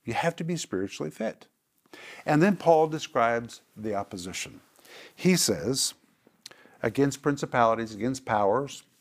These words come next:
against the rulers of the darkness of this world, and against spiritual wickedness in high places." Okay, Paul, I wanna ask you a question.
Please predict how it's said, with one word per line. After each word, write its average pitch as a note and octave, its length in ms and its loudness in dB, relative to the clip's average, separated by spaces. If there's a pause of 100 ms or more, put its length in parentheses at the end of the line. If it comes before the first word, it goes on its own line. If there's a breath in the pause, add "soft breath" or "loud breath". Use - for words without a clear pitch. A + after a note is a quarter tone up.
(640 soft breath)
against B2+ 400 0
the B2 80 0
rulers A#2+ 380 0
of A#2+ 100 -4
the B2 80 4
darkness A2+ 440 0
of A#2+ 120 -4
this B2+ 200 -8
world, G#2+ 240 0
and A2 100 -4
against A2+ 300 -6
spiritual G#2+ 400 -4
wickedness G2 400 -6
in G2+ 120 -6
high G2+ 140 -6
places." F#2 400 -8
Okay, A#2+ 240 -8
Paul, G2+ 200 -2
I - 20 -6
wanna G#2 180 -6
ask F#2 180 -12
you F#2+ 60 -8
a - 40 -12
question. - 400 -12